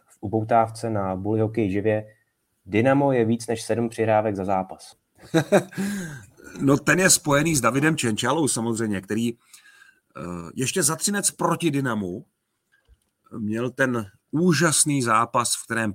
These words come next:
Speaker 2: přihrál na sedm gólů, bylo to v playoff. A když jsme natáčeli, eh,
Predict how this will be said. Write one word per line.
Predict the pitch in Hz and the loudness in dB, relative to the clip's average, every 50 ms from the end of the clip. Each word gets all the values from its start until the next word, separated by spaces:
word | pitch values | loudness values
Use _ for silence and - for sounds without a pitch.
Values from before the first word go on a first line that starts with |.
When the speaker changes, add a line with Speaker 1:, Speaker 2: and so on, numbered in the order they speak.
| - | -4
Speaker 2:
přihrál | - - - - 147 135 143 147 139 139 143 139 117 | -2 0 2 2 2 2 4 4 4 4 4 4 2
na | 107 123 120 | 0 0 0
sedm | - - 156 147 135 127 117 98 | 2 2 0 0 0 -2 -2 -2
gólů, | 90 92 95 90 92 90 90 95 104 110 | -4 -4 -2 -2 -2 -2 -4 -4 -6 -6
bylo | 104 101 104 | -6 -6 -6
to | 104 104 98 | -8 -10 -14
v | - | -12
playoff. | - 90 82 71 - - 101 113 120 - - _ _ _ _ _ _ _ _ _ _ _ _ _ _ | -10 -10 -10 -8 -6 -4 -4 -4 -6 -8 -14 _ _ _ _ _ _ _ _ _ _ _ _ _ _
A | - 95 | -8 -6
když | 95 104 113 - | -4 -2 -2 -2
jsme | - 131 113 | -2 -4 -2
natáčeli, | 95 90 - - 110 110 120 - - 131 123 127 127 | -4 -4 -2 -2 0 0 0 0 -2 -2 -2 -2 -2
eh, | 113 101 98 _ _ _ _ _ - 67 | -4 -6 -10 _ _ _ _ _ -20 -16